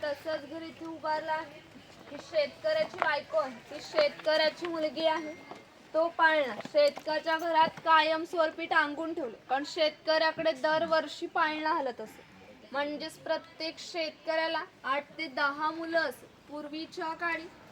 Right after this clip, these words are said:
एकत्र कुटुंब पद्धत अस्तित्वात होती. हे उचल आहे, याचा उपयोग पूर्वी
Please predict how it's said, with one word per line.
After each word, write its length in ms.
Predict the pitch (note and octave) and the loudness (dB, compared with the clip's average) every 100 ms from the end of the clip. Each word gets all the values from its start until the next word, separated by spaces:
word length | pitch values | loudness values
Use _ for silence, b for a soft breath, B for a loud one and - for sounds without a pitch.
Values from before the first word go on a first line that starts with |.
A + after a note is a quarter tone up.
| - - | -20 -12
एकत्र 560 | D4 D4+ - D#4 E4 D#4+ | -10 -8 -8 -8 -6 -8
कुटुंब 500 | D#4+ E4 E4 D#4+ D#4+ | -8 -10 -10 -6 -2
पद्धत 540 | E4 E4+ E4 - E4 E4 | 0 -2 -4 -6 -4 -4
अस्तित्वात 640 | E4 - D#4+ E4+ D#4+ D#4+ C4 | -6 -10 -12 -6 -2 -2 -6
होती. 800 | - - - - - - - D4+ | -18 -20 -20 -20 -20 -20 -10 -6
हे 80 | |
उचल 500 | D#4+ D#4+ - E4 D#4+ | -6 -8 -4 2 4
आहे, 400 | D#4 A#3+ - - | 4 0 -10 -2
याचा 460 | C#4+ D4 C#4+ E4+ D#4+ | 4 4 4 2 2
उपयोग 340 | D#4+ E4 D#4+ D#4+ | 2 -2 -6 -6
पूर्वी 260 | E4 D4+ | -10 -10